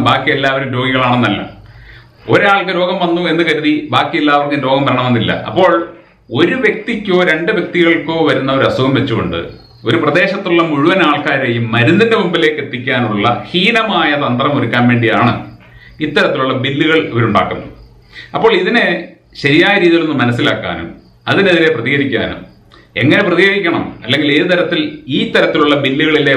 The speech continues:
വൈകൃതങ്ങൾ നീക്കം ചെയ്ത് ജനങ്ങൾക്ക് പ്രശ്നമുണ്ടാകാത്ത തരത്തിൽ ശരിയായിട്ടുള്ള പൊതുജനാരോഗ്യം ഏത് തരത്തിലായിരിക്കണം, അത് വ്യക്തികളിൽ അധിഷ്ഠിതമായ അല്ലെങ്കിൽ ഇൻഡിവിജ്വൽ based ആയിട്ടുള്ള health care system ആയിരിക്കണം, ആ രീതിയിൽ മാത്രമേ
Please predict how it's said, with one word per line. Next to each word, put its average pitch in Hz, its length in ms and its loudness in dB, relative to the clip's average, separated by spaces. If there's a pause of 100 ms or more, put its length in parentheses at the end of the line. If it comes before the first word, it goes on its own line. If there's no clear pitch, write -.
വൈകൃതങ്ങൾ 147 520 0 (120)
നീക്കം 104 320 0
ചെയ്ത് 95 200 -4 (440)
ജനങ്ങൾക്ക് 180 560 0
പ്രശ്നമുണ്ടാകാത്ത 143 720 2
തരത്തിൽ 107 280 -2 (460)
ശരിയായിട്ടുള്ള 202 720 2
പൊതുജനാരോഗ്യം 160 720 0 (260)
ഏത് 165 140 4
തരത്തിലായിരിക്കണം, 123 760 -2 (600)
അത് 143 100 2 (120)
വ്യക്തികളിൽ 208 600 0 (120)
അധിഷ്ഠിതമായ 147 640 0 (460)
അല്ലെങ്കിൽ 151 280 2 (200)
ഇൻഡിവിജ്വൽ 202 580 2 (180)
based 160 360 0
ആയിട്ടുള്ള 147 400 0 (580)
health 151 300 -2
care 165 240 2
system 147 360 -2
ആയിരിക്കണം, 131 440 -2 (520)
ആ 156 40 4 (120)
രീതിയിൽ 185 380 -2
മാത്രമേ 151 420 0